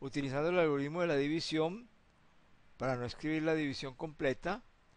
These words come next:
me daría aquí, estoy buscando mi ratón que está un poco perdido porque mi herramienta está fallando un poco aquí. Fíjese usted que este número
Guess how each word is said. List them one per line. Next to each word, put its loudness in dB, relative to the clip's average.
me -4
daría 2
aquí, 0
estoy -14
buscando -6
mi -6
ratón -6
que -10
está -8
un -10
poco -10
perdido -4
porque -8
mi -8
herramienta -8
está -10
fallando -4
un -6
poco -4
aquí. -10
Fíjese -4
usted -4
que -2
este -2
número 0